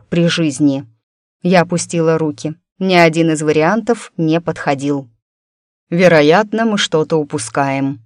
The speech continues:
сказал Адам. «Существует другая причина, по которой Кэти смогла услышать мёртвых прямо из живота порождения. И по этой причине мной и заинтересовалась Цитадель»,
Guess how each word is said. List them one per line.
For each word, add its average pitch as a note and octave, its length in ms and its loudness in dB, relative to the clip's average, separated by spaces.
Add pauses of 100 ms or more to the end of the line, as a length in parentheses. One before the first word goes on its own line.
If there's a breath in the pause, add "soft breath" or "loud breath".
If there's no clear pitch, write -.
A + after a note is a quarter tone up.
(140)
сказал D#3 480 -4
Адам. D#3 420 -4 (320)
«Существует F3 720 -2
другая E3 400 2
причина, D#3 580 -4 (280)
по E3+ 80 0
которой F3 420 2
Кэти E3+ 340 -2
смогла D#3+ 440 -2
услышать D#3 560 -4
мёртвых E3+ 540 -4 (160)
прямо E3 400 2
из D3+ 100 -2
живота D#3+ 420 -2
порождения. D#3 960 -2 (540)
И G#3+ 100 4
по G#3 100 2
этой E3+ 360 4
причине B3+ 580 2
мной G#3+ 340 4
и A3+ 200 0
заинтересовалась G3+ 1040 0
Цитадель», D3+ 760 -4